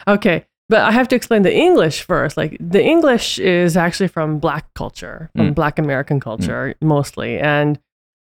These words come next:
Speaker 1: um, originally, it's from Black culture, and it means to disrespect something.
Speaker 2: Mm.
Speaker 1: So to put something down or talk bad about it means to disrespect it. And we say,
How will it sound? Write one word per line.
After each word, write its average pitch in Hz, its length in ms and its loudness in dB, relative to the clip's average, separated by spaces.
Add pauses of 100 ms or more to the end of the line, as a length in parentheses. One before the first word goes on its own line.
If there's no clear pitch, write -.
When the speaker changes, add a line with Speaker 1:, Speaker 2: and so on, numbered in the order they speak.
(160)
Speaker 1:
um, 147 220 0
originally, 151 680 2 (280)
it's - 200 -8
from 131 500 -2
Black 135 280 -4
culture, 120 340 -4
and 160 160 2
it - 80 2
means 170 240 2
to 170 140 -4
disrespect - 840 -4
something. 120 640 -10 (220)
Speaker 2:
Mm. - 280 -6
Speaker 1:
So - 100 -2
to - 120 -2
put - 240 -2
something 175 400 2
down 165 340 2
or 143 80 0
talk 160 300 -2
bad 143 240 -2
about 135 240 -6
it 117 140 -8
means 143 220 -2
to - 100 -14
disrespect - 760 -6
it. - 120 -12
And 139 80 -6
we 143 100 -2
say, 135 320 -6